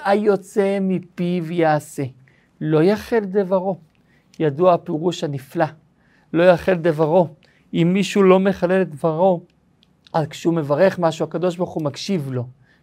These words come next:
"ככל היוצא מפיו יעשה", השם עושה את מה שהוא אומר. "לא יחל דברו".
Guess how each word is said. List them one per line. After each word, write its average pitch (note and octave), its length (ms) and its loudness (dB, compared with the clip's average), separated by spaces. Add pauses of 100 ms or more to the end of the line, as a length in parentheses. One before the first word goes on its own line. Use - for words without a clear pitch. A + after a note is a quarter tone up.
"ככל F#3 300 0
היוצא E3 260 2
מפיו D#3 320 -4
יעשה", C#3+ 420 -2
השם G#3 360 -2
עושה D#3+ 240 -6
את D#3+ 120 -8
מה D#3+ 100 -4
שהוא - 260 -8
אומר. C3 240 -6 (640)
"לא D#3 180 6
יחל D3+ 340 0
דברו". B2+ 440 -4